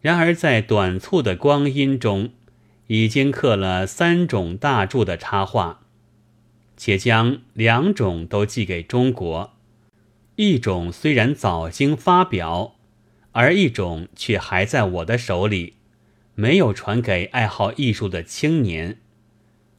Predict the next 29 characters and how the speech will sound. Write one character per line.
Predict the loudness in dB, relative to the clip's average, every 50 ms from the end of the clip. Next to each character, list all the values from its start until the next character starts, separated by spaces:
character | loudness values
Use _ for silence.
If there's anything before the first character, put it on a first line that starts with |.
| _ _
这 | 4 4 6
也 | 6 4 0 0
该 | 0 0 2 2 2 0
算 | 0 0 0 0 0 0
是 | -2 -2 0 0
一 | 0 0
种 | 0 -2 -4 -4 -4 -6 -8 -10
不 | -2 2 2 2
小 | 2 2 -2 -4 -4 -6
的 | -8 -10 -8 -4
怠 | 0 0 0 0 0 -2
慢。 | -2 -4 -4 -6 -8 _ _ _ _ _ _ _ _ _ _ _ _ _ _ _ _ _ _ _ _ _ _ _ _ _ _ _ _
裴 | -2 2 4 4 4 4
定 | 2 2 2 2 2 0
的 | 0 -2 -2 -2 -4
《程 | -8 -8 -4 -2 -2 -2
宇 | -2 -2 -4 -4
年》 | -4 -6 -6 -4 -4 -2 -2 -2 -4 -6 -12 _ _ _ _ _ _ _ _ _ _ _ _
至 | -2 -2 -2
今 | 0 0 0 0 0 0
还 | -2 -2 -2 -2
不 | -2 -2 -4 -2
见 | 0 0 0 0
有 | 0 0 -4 -6
人 | -6 -6 -8 -8
翻 | -8 -4 0 0 2 2 2 0
译， | -2 -4 -6 -8 -12 _ _ _ _ _ _ _ _ _ _ _ _ _ _ _ _ _
恰 | -4 0 2 2 2
巧 | 0 -2 -4 -4 -4 -4 -4 -4 -6 -10